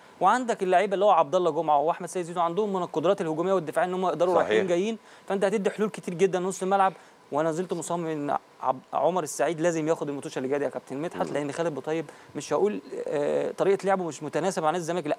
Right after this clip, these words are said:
Speaker 1: مجهد، خلينا نخش في اتجاه الاجهاد،
Speaker 2: مم.
Speaker 1: فلازم عمر ياخد الفتره دي وخالد بوطيب يبقى اضافه ليه الشوط الثاني.
Speaker 2: انا بالنسبه لحته <coughs> عمر السعيد حابب اتفق معاك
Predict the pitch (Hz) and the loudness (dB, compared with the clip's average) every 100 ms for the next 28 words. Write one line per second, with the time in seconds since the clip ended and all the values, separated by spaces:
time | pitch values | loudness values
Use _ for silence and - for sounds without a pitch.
0 | - 156 202 165 196 202 - 143 170 - | -4 0 2 2 -2 -2 -6 -2 -2 -2
1 | 185 165 143 135 180 160 147 190 190 - | -6 -6 -8 0 2 2 0 0 0 -8
2 | - 90 156 214 185 185 202 170 156 180 | -10 -2 2 2 2 2 2 2 0 -2
3 | 160 208 208 185 208 277 - - - 190 | -2 -2 0 0 -2 -4 -10 -10 -2 -2
4 | 170 156 190 175 170 165 - - 175 165 | -2 0 0 2 2 0 -2 -4 0 2
5 | 165 156 151 147 127 - 113 - 135 147 | 0 -6 -6 -10 -12 -12 -12 -2 2 4
6 | 127 117 107 117 131 113 101 - 131 110 | 4 4 0 -2 -2 -2 -4 -4 -4 -4
7 | - 135 104 95 127 110 92 123 107 131 | -4 0 2 4 2 0 -2 -4 -2 -4
8 | 101 - 120 - 92 113 | -4 -8 -10 -10 -6 -6